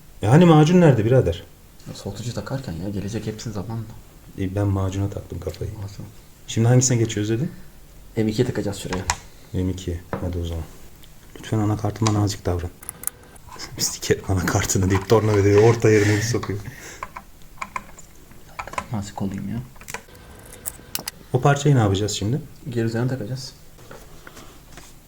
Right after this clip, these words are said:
Speaker 1: İşte S S D'miz.
Speaker 2: Bir terabayt Samsung M iki.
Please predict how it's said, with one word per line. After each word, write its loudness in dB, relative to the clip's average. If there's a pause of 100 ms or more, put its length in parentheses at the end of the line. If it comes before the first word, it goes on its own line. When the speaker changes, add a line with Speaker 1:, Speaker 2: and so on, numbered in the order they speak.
(240)
Speaker 1:
İşte -2
S -4
S -4
D'miz. -2 (680)
Speaker 2:
Bir 0
terabayt 0 (460)
Samsung -4 (880)
M 0
iki. -8